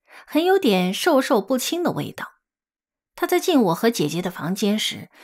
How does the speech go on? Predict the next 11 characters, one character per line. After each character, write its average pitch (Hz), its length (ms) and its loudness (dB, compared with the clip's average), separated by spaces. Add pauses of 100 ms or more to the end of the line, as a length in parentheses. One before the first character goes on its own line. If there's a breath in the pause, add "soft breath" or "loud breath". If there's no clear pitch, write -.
(120)
总 247 200 4
要 320 160 4
敲 302 260 2
门 233 360 4
征 277 200 4
得 208 160 2
我 170 140 -2
们 147 100 -6
的 185 100 -2
同 165 340 -6
意。 233 260 -2